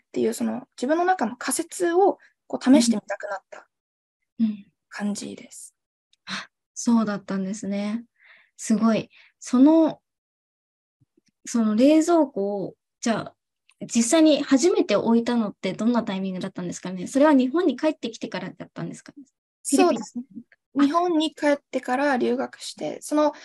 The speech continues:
Speaker 1: 企業スタートダッシュに申し込んで、と、
Speaker 2: うん。
Speaker 1: こういうことをちょっとやりたいんだけど、あ、留学先で知り合った、その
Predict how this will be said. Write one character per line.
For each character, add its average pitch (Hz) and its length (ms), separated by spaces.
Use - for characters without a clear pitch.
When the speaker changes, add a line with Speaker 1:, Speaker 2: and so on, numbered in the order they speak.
Speaker 1:
企 285 160
業 311 100
ス - 100
タ 311 80
ー 302 40
ト 302 80
ダ 320 100
ッ 311 40
シ - 160
ュ - 20
に 302 60
申 254 280
し - 140
込 294 80
ん 233 140
で、 277 260
と、 247 80
Speaker 2:
う - 40
ん。 233 180
Speaker 1:
こ 294 120
う - 40
い - 20
う 285 60
こ 302 100
と 330 160
を 269 80
ち 254 120
ょ - 40
っ - 20
と 214 120
や 226 100
り 233 100
た 254 120
い 254 60
ん 233 60
だ 214 60
け - 140
ど、 277 340
あ、 220 140
留 269 120
学 285 140
先 294 220
で 269 80
知 - 120
り 262 120
合 254 40
っ 254 40
た、 - 220
そ - 160
の 214 260